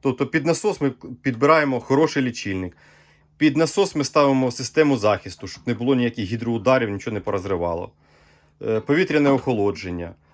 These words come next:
Лічильники, ну, не аби що, бо є же ж, ви знаєте, що і, які не калібруються, і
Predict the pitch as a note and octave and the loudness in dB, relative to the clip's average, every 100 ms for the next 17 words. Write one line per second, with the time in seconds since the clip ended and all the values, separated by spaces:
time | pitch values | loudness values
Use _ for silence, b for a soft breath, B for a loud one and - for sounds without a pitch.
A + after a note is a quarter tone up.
0 | b b b _ C3 D#3 - F#3 D#3 C3+ | b b b _ -4 -4 -2 0 0 0
1 | - A#2+ A2 _ _ _ - _ _ C#3 | -4 -6 -6 _ _ _ -20 _ _ -6
2 | C3 F#2+ B2+ D#3 D#3 D3 G#3+ F3+ - G2+ | -6 -4 0 2 2 0 -4 -4 -2 -2
3 | F#2 F#2 G#2 G2 G#2+ B2+ A2 - A#2 B2 | -2 -6 -6 -4 -4 -4 -6 -8 -4 0
4 | A2+ G#2 G#2 - G2+ G2 A2+ - A2+ - | 0 0 -8 -8 -8 -8 -12 -12 -12 -8
5 | G#2 F#2+ G#2 G2 A#2+ E3 D3 B2 - B2+ | -8 -6 -8 -6 0 2 2 0 -4 0
6 | A2+ A2 | 0 -2